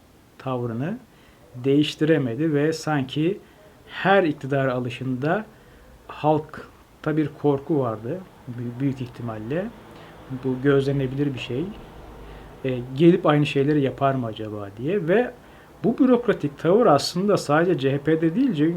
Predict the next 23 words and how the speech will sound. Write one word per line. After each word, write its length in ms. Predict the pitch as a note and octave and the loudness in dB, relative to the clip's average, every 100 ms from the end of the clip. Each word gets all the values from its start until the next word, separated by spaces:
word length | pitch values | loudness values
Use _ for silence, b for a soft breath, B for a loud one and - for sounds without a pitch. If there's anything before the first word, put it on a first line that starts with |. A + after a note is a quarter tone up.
| D3 | -2
C-, 180 | C#3 C3 - | -6 -6 -4
C 180 | C3+ | -2
H 100 | C3 | 0
P 160 | C3 D4 | -2 0
döneminde 640 | A#3 F#3 E3 D#3+ F3+ B3 - b b - | 2 2 2 2 2 0 -2 b b -2
devletin 460 | C#3 D#3 E3+ A3+ | 2 4 2 0
bütün 220 | F3 - D4 | 0 2 4
kurumları 560 | G#3+ G#3 F#3 D3+ D3 | 4 4 6 6 6
C 160 | C3 B2+ | 2 -2
H 60 | |
P'leşmişti. 640 | B2 B2+ A#2 - A#2+ - A#2 | -2 -4 -4 -8 -10 -10 -8
Yani 180 | A#2 C#3 | -4 -4
o 80 | |
zihniyete 520 | C#3 B2+ C#3 B2+ C3+ B2 | -2 -2 -2 -2 -4 -4
bürünmüştü. 500 | B2 B2 B2 B3 G3 | -4 -4 -6 -4 -2
Bunun 140 | F3+ | -2
içine 220 | F3+ A3 | 0 0
ordu 380 | F#3+ C#3+ D3 G#3 | 2 4 4 2
da 120 | G3+ | 2
dahildi 600 | C3+ A#2+ A#2+ C3 A#3+ F#3 | 2 0 -2 -4 -4 2
ve, 240 | F3+ C4 E4 B B B B B B - - | 4 4 2 B B B B B B -16 -4
e, 680 | C3+ C3+ C3 B2+ B2+ B2 A#2+ | 0 2 2 2 0 -2 -4
halk, 560 | - - E3 - - | -6 2 6 6 2